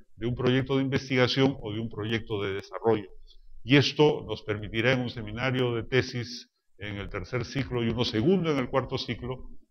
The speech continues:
hacer que el estudiante tenga el material suficiente ya para que en un tiempo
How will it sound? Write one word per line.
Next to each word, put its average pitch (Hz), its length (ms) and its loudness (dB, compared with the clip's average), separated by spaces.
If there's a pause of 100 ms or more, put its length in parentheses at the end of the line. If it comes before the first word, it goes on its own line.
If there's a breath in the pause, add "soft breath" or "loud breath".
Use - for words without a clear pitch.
hacer 143 400 4
que 143 320 6
el 117 100 4
estudiante 127 560 2
tenga 160 380 2
el 110 80 2
material 113 420 2
suficiente 139 720 2
ya 131 180 4
para 120 220 2
que 131 140 2
en 127 80 -2
un 113 140 -6
tiempo 123 520 0